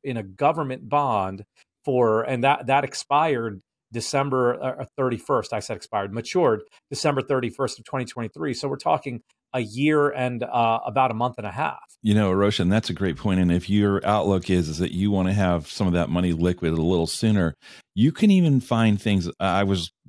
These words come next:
Speaker 2: doing the same <laughs> exercise with a client a couple days ago, just looking at shorter, uh, duration or shorter maturity dates than what you just referenced, uh, the end of twenty twenty-three.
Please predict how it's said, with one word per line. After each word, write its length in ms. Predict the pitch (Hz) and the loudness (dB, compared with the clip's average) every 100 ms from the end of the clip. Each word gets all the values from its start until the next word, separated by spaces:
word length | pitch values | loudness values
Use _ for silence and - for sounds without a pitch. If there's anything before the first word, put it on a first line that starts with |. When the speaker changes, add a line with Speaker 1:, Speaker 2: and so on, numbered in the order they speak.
| 85 | -8
Speaker 2:
doing 180 | 92 120 | 0 2
the 80 | 107 | 2
same 320 | - 123 117 | 2 2 4
<laughs> 80 | 117 | 2
exercise 420 | - 101 107 90 | 0 0 2 2
with 140 | 90 85 | 0 -2
a 60 | |
client 320 | - 98 90 | -2 0 0
a 20 | 85 | 0
couple 220 | 85 78 | -2 0
days 220 | 95 110 | 0 2
ago, 280 | 92 80 73 - - - | 2 0 -2 -8 -20 -6
just 160 | 113 104 | -4 0
looking 380 | 104 104 98 90 | 2 2 2 4
at 240 | 85 - - | 2 0 -4
shorter, 480 | - 113 117 107 - _ - | 0 0 0 -2 -8 _ -2
uh, 180 | 95 87 | 0 -2
duration 680 | 67 92 95 98 107 98 | -2 0 0 0 0 0
or 80 | 82 | -2
shorter 360 | - 101 98 90 | 0 0 2 0
maturity 420 | 85 - 95 92 | -2 -2 -2 0
dates 400 | 92 92 - - _ _ | 0 0 -4 -14 _ _
than 220 | 87 87 82 | -2 0 0
what 160 | 78 | 0
you 100 | 85 | -2
just 220 | 87 - | -4 -2
referenced, 400 | 90 87 104 107 - | -2 -2 -4 -6 -6
uh, 60 | 82 | -4
the 160 | 80 82 | 0 0
end 140 | 82 | 0
of 80 | 73 | -2
twenty 240 | - 80 | -4 -4
twenty-three. 560 | - 78 78 87 98 | -4 -4 -4 -2 -2